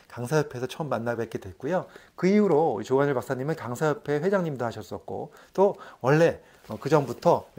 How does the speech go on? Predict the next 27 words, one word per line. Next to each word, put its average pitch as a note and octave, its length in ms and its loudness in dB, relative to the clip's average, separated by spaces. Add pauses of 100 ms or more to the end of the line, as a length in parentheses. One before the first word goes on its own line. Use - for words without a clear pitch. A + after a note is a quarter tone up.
양력을 D3 380 4
쭉 - 160 -4
보시면 A#2+ 480 -4
나오지만 A2+ 600 -2 (340)
대한석탄공사 D3+ 800 0
사장님도 F3 480 -2
하셨었고요. A#2+ 640 -8
그리고 D3 400 2 (220)
강원도 D3 560 2
정무부지사도 B2+ 1040 -4
하신 B2+ 320 -10
분입니다. F#2+ 540 -12 (280)
제가 F#3+ 180 6
이분을 F#3 260 6
존경하는 F#3 500 2
이유는요, A2 460 -10 (500)
지금 D3+ 140 -2
연세가 D#3 340 6
이제 D#3+ 100 4
칠십이 A3 320 -4
좀 F#3 120 0
넘으셨는데요. A2+ 840 -6 (360)
굉장히 F#3 360 4
젊은 D#3+ 260 2
사람들 F3+ 260 2
못지않게 A2+ 640 -4
활발하게 F3+ 920 0